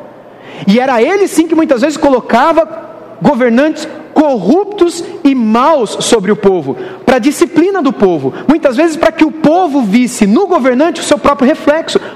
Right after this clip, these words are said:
Quantas vezes Deus não fez isso com o povo de Israel?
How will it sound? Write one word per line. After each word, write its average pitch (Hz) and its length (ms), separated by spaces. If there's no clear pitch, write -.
Quantas 349 640
vezes 277 360
Deus 240 320
não 277 100
fez 277 260
isso 277 160
com 302 60
o 262 40
povo 294 180
de 294 60
Israel? 330 500